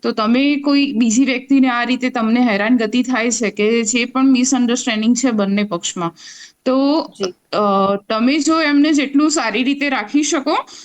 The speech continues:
Speaker 1: તો તમારા માતા પિતાને પણ એ જ રીતે સમજવાનો કોઈ અન્ય વ્યક્તિ પ્રયત્ન કરશે.
Speaker 2: બિલકુલથી. બિનલબેન, સાથે સાથે એ પણ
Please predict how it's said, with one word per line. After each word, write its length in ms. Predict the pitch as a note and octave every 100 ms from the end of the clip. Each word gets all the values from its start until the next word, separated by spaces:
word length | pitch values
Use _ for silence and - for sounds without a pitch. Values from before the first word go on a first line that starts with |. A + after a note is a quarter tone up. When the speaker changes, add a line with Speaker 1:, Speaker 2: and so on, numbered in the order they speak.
| _
Speaker 1:
તો 80 | A#3
તમારા 360 | B3 A#3 B3 C#4
માતા 280 | C4 B3
પિતાને 400 | A#3+ C4+ C#4 C#4
પણ 200 | C#4 D4
એ 120 | C4 C4+
જ 140 | C#4
રીતે 280 | C4 C4 C4+
સમજવાનો 680 | C4 A#3+ B3+ C#4 B3+ C4
કોઈ 180 | C4 C4
અન્ય 300 | A#3 A#3 B3+
વ્યક્તિ 300 | B3+ B3 C4+
પ્રયત્ન 400 | A3+ A3+ G3+ G#3
કરશે. 540 | F#3 F3+ D#3 - F3 F#3+ _ _ _ _ _ _ _ _ _ _ -
Speaker 2:
બિલકુલથી. 340 | B3+ F4 F#4
બિનલબેન, 520 | A#3 C4+ F4+ G4 C#4 F#3
સાથે 280 | D4 D4
સાથે 280 | E4+ E4+ E4+
એ 80 | B3+
પણ 240 | A3 D#4